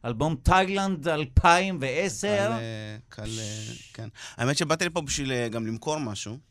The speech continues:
Speaker 1: מה? בבקשה.
Speaker 2: אנחנו השקנו, אני, <laughs> בעוונותיי, חוץ מזה שאני חי פה באולפן, אני גם עובד בדיגיטל של התאגיד, והשקנו מפה, אה, שהיא מפת, אה, סיפורי אהבה.
Speaker 1: מה זה
Speaker 2: וזה
Speaker 1: אומר? מפה?
Speaker 2: כאן אהבה. יש מפה של מדינת ישראל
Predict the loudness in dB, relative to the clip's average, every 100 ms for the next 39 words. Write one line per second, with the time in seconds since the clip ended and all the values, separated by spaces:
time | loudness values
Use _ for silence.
0 | -12 -6 -4 -4 -8 -10 -10 -6 -4 -4
1 | -8 _ -8 -8 -4 -2 0 0 -2 -4
2 | -4 -4 -4 -4 -4 -4 -4 -4 -4 -6
3 | -6 -6 -2 -2 -2 -6 -4 -2 -2 -6
4 | -4 -4 -4 -6 -2 -2 -2 -2 -4 -6
5 | -6 -6 -6 -2 -4 -4 -8 -8 -8 -8
6 | -10 -10 -10 -10 -12 -14 -18 -18 -12 -10
7 | -4 0 2 0 -2 -2 -2 0 -2 -2
8 | -10 _ -16 -12 -10 -10 -8 -6 -6 -6
9 | -10 -8 -10 -8 -12 -12 -8 -8 -8 -8
10 | -8 -8 _ -20 -12 -8 -2 0 0 -2
11 | -4 -4 -6 0 2 2 0 -2 -4 -4
12 | -2 0 0 0 -2 -4 -8 -10 -10 -10
13 | -12 -14 -14 -16